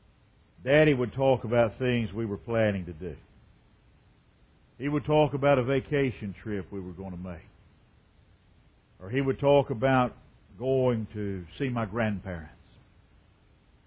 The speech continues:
Or he would talk about various things that he was going to do. And any time my daddy would speak about his plans for the future, he would always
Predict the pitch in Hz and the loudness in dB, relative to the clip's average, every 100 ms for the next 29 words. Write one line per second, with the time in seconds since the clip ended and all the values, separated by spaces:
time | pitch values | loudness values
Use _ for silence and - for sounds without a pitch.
0 | _ 101 151 151 160 165 160 143 156 151 | _ -2 0 0 4 4 4 4 6 6
1 | 110 156 165 160 147 127 - 156 151 143 | 4 4 6 6 4 2 -4 -2 0 -2
2 | 107 110 143 131 101 147 139 127 123 135 | -2 -2 -2 -4 -4 -4 -4 -6 -4 -4
3 | 101 85 - _ _ _ _ _ _ _ | -6 -10 -20 _ _ _ _ _ _ _
4 | _ _ _ _ 110 190 196 190 190 185 | _ _ _ _ 0 4 4 6 6 6
5 | 175 175 160 170 170 147 135 131 - 127 | 4 2 4 6 6 6 2 -4 -10 -12
6 | 104 - 165 160 147 117 135 127 123 117 | -12 -6 0 0 0 -4 0 0 0 -4
7 | - - 147 143 131 120 107 - 95 - | -6 -4 2 4 4 2 -2 -10 -16 -12
8 | 127 - - - - _ _ _ _ _ | -12 -12 -18 -20 -20 _ _ _ _ _
9 | _ _ _ _ _ _ _ 135 143 143 | _ _ _ _ _ _ _ -2 2 6
10 | 170 175 160 165 160 | 8 8 8 6 4